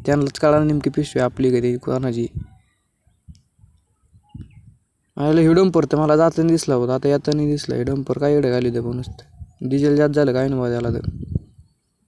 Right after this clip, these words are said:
मग काय रावला आपल्या शिरूर बायपासला.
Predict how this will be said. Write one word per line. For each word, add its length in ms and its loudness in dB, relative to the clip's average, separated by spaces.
मग 200 -4
काय 200 2
रावला 320 4
आपल्या 300 0
शिरूर 260 0
बायपासला. 640 -2